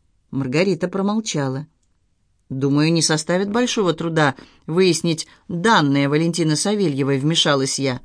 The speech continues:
"И тогда Маргарита могла бы представить вам более точную информацию". Владимир Антонович лишь покачал головой. Было очевидно, что Казаков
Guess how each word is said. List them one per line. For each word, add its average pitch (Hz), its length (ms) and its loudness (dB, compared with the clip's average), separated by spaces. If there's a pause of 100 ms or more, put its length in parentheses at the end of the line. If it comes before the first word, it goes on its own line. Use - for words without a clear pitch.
(400)
"И 123 60 -14
тогда 139 320 -2
Маргарита 143 580 0
могла 147 300 0
бы 156 100 2
представить 180 560 -2
вам 170 180 -2
более 190 260 0
точную 208 440 -4
информацию". 226 800 0 (380)
Владимир 135 440 0
Антонович 156 520 -2 (120)
лишь 254 240 0
покачал 156 500 -2
головой. 147 640 -2 (540)
Было 302 320 2
очевидно, 220 540 0
что 170 220 -4
Казаков 170 640 -2